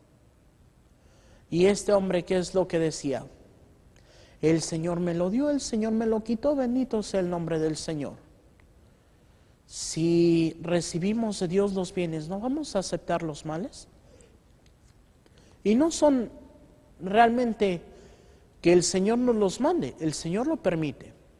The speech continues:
pero el Señor nunca nos abandona. Por eso,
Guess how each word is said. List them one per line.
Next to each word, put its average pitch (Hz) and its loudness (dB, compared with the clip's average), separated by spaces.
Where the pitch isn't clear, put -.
pero 151 4
el 147 0
Señor 147 -6
nunca 156 -4
nos 143 -8
abandona. 123 -8
Por 185 4
eso, 196 4